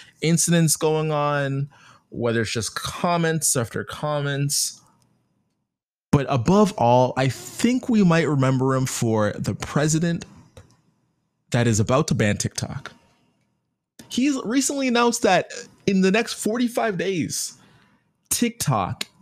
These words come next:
and WeChat will be banned from the United States. And before you get on Donald Trump talking about how xenophobic and how he hates, you know, people in East Asia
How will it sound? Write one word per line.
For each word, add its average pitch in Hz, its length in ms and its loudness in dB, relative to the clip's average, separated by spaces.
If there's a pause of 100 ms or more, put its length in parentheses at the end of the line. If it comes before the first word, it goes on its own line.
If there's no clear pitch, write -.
and 220 300 4
WeChat 208 580 2 (400)
will 135 200 6
be 113 300 2 (560)
banned 135 680 4 (680)
from 107 320 2
the 101 80 2
United 98 260 0
States. - 640 -4 (1000)
And 160 100 2
before 202 320 4
you 254 140 4
get 220 120 4
on 202 160 4
Donald 180 260 0
Trump 147 360 0 (220)
talking 139 320 0
about 143 220 0
how 127 120 0
xenophobic 147 760 0
and 95 80 -2
how 98 180 0
he 98 60 -4
hates, 120 560 -2 (400)
you 117 80 0
know, 117 140 2
people 123 400 0
in 117 340 0
East 131 280 -2
Asia 120 440 0